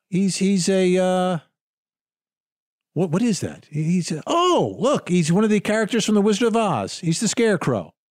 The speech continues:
Oh, and look at his brother. He's dressed up like a clown. That's from Halloween. Oh, here's Thanksgiving dinner. Yeah, we had Thanksgiving with the family. Oh, there he is. There's Oren. He, he's eating his corn.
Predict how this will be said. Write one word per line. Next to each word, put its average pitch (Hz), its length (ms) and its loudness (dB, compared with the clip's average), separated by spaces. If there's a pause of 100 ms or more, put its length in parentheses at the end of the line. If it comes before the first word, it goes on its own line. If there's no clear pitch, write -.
(1080)
Oh, 349 280 2
and 247 80 2
look 262 120 0
at 269 60 4
his 214 80 2
brother. 226 360 2
He's 165 140 2
dressed 214 240 0
up 202 80 -2
like 202 160 0
a 196 60 -2
clown. 180 520 -2 (1000)
That's 202 120 -2
from 202 100 2
Halloween. 180 520 2
Oh, 180 80 0
here's 254 220 2
Thanksgiving 233 540 0
dinner. 214 440 0 (400)
Yeah, 208 160 0
we 196 140 2
had 190 180 -2
Thanksgiving 190 540 0
with 156 100 0
the 160 60 -2
family. 165 540 -2 (1300)
Oh, 247 220 2
there 247 240 2
he 247 160 0
is. 214 400 0 (420)
There's 196 240 0
Oren. 196 480 2 (640)
He, 165 300 2
he's 175 180 4
eating 208 240 4
his 180 100 0
corn. 156 540 -2